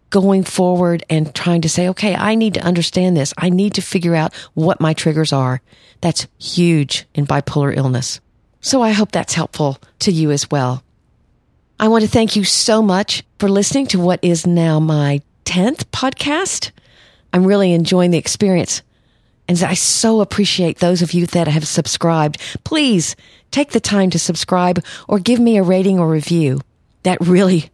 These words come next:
helps me a lot and means so much. There are plenty of ways of getting in touch with me or reading more of my work. I have a website where I post weekly. It's called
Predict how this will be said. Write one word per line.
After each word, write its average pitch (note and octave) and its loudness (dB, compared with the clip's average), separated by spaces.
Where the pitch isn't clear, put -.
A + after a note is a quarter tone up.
helps - -2
me F3+ 2
a D#3+ 2
lot D#3 0
and D#3 2
means D#3 2
so D3 0
much. - -2
There B3+ 0
are - 2
plenty D#4+ 0
of G#3+ -2
ways E3+ 2
of E3+ -2
getting E3+ 2
in D3+ 0
touch F#3+ -2
with A3 -4
me A#3+ 0
or E3+ 2
reading F#3 2
more F3 4
of E3 0
my D#3 2
work. F3 -2
I F3 -2
have G#3 2
a F3 4
website G#3+ 0
where F#3+ 0
I E3 0
post - -2
weekly. A3+ -2
It's F3 -4
called D#3 -2